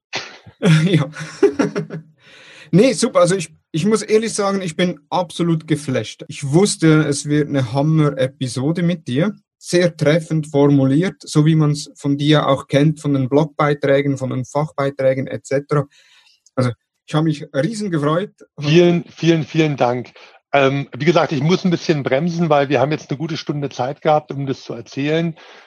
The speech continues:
Speaker 2: Ähm, das ist schon, also ich glaube auch, dass das sehr viel Sinn macht.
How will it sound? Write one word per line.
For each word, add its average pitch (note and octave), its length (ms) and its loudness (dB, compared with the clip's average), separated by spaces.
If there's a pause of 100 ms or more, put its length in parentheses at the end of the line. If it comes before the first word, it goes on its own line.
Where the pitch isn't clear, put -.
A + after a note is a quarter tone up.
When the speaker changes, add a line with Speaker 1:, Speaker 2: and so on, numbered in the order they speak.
(160)
Speaker 2:
Ähm, C3+ 360 2
das - 160 -2
ist - 220 0
schon, E3+ 540 2 (220)
also C3 160 -4
ich C#3+ 120 -8
glaube D#3+ 280 0
auch, F3 200 2
dass - 260 0
das D3+ 220 -2
sehr C#3+ 240 0
viel D3 180 0
Sinn E3 300 2
macht. - 400 -2